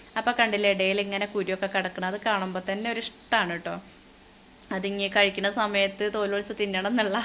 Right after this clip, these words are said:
ഒരു വിചാരാണ്. അപ്പൊ ഇപ്പൊ ആദ്യത്തെ പോലെയൊന്നും ഒരുപാട് ചക്കയൊന്നും തിന്നാൻ വയ്യ ട്ടോ. ഞാൻ ആദ്യമൊക്കെ ചക്കയും കപ്പയൊക്കെ ഉണ്ടെങ്കിൽ ചോറ് തിന്നാതെ അത് തിന്നായിരുന്നു ട്ടോ. ഇപ്പൊ അത്രയ്ക്ക് ഇങ്ങോട്ട് ഒരു ഇഷ്ടം തോന്നണില്ല. പിന്നെ ഇപ്പൊ ചക്കേനോടാണ് കൂടുതലും ഇഷ്ടം. കപ്പ അത്ര ഇഷ്ടമല്ല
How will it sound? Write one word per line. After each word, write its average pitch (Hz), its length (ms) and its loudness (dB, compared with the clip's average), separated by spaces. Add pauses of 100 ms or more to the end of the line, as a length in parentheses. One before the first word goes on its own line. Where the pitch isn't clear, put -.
ഒരു 226 160 -8
വിചാരാണ്. 185 720 2 (540)
അപ്പൊ 190 200 -2
ഇപ്പൊ 196 140 0 (240)
ആദ്യത്തെ 202 380 2
പോലെയൊന്നും 226 420 2 (100)
ഒരുപാട് 196 460 2
ചക്കയൊന്നും 190 460 -2
തിന്നാൻ 185 300 0
വയ്യ 175 220 -2
ട്ടോ. 175 80 -4 (100)
ഞാൻ 196 140 -2 (120)
ആദ്യമൊക്കെ 196 320 -2 (100)
ചക്കയും 196 420 -4
കപ്പയൊക്കെ 185 400 -2
ഉണ്ടെങ്കിൽ 180 320 -4 (140)
ചോറ് 185 300 -4
തിന്നാതെ 185 680 -2 (160)
അത് 185 180 -2
തിന്നായിരുന്നു 180 500 -4
ട്ടോ. 185 80 -6 (100)
ഇപ്പൊ - 220 -6
അത്രയ്ക്ക് 196 380 -6
ഇങ്ങോട്ട് 196 280 -4
ഒരു 202 120 -4
ഇഷ്ടം 185 320 -6
തോന്നണില്ല. 185 500 -4
പിന്നെ 196 280 -4
ഇപ്പൊ 320 220 -2
ചക്കേനോടാണ് 190 680 0
കൂടുതലും 180 380 -4
ഇഷ്ടം. 226 240 -4 (460)
കപ്പ 240 260 0
അത്ര 214 260 -6
ഇഷ്ടമല്ല 190 320 -2